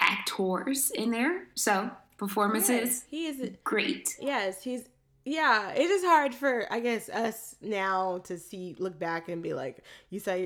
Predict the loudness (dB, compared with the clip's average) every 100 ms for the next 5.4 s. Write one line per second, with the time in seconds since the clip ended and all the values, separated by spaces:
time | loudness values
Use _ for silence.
0 | -2 -4 -4 -2 -2 0 -4 -4 -4 -4
1 | -4 -6 -2 0 0 -2 -6 -4 0 0
2 | 4 2 2 0 0 -2 0 0 0 -6
3 | -8 -8 -6 -4 -4 -8 -10 -6 -8 -6
4 | -6 -8 -6 -6 -4 -2 0 -2 -4 -4
5 | -4 -6 -8